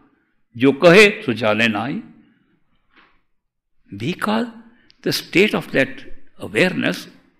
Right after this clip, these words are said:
cannot be described. Those who describe it haven't known it.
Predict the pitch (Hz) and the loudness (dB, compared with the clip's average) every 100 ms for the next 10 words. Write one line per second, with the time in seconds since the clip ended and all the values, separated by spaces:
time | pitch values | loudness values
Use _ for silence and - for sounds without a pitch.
0 | _ - _ _ - 151 226 247 226 220 | _ -20 _ _ -2 0 2 2 0 0
1 | - 175 - - - _ _ _ _ _ | -4 -4 -4 -12 -20 _ _ _ _ _
2 | _ _ _ _ 104 131 151 196 214 175 | _ _ _ _ 2 6 8 10 8 6
3 | 139 143 135 170 277 277 - 185 233 214 | 4 6 8 8 6 2 -2 0 2 2
4 | 311 247 - | 2 0 -4